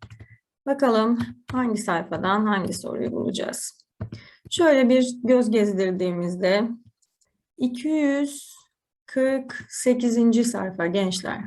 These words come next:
A Y T Kimya kitabında üç, dört, beş yayınları A Y T Kimya'da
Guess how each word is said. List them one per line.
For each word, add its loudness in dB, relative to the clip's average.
A 4
Y 4
T 0
Kimya 0
kitabında -4
üç, -6
dört, -2
beş -2
yayınları -2
A 0
Y 0
T -2
Kimya'da 2